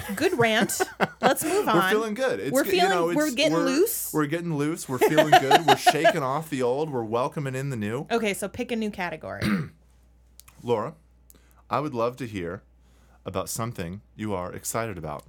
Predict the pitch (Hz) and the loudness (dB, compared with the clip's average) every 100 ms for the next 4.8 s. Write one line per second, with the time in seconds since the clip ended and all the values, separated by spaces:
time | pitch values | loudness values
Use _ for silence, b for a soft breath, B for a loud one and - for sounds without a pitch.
0 | - 95 - 95 80 - - 226 220 170 | -16 -12 -10 -8 -10 -10 -4 -4 -2 -6
1 | 170 _ _ - - 262 247 233 - _ | -8 _ _ -6 0 2 2 -2 -4 _
2 | b b b b b _ _ _ _ - | b b b b b _ _ _ _ -10
3 | - - 277 339 311 262 185 170 233 - | -10 -6 -4 -2 -2 -4 -4 -6 -8 -10
4 | - 196 - - 202 160 170 | -6 -6 -6 -8 -8 -6 -8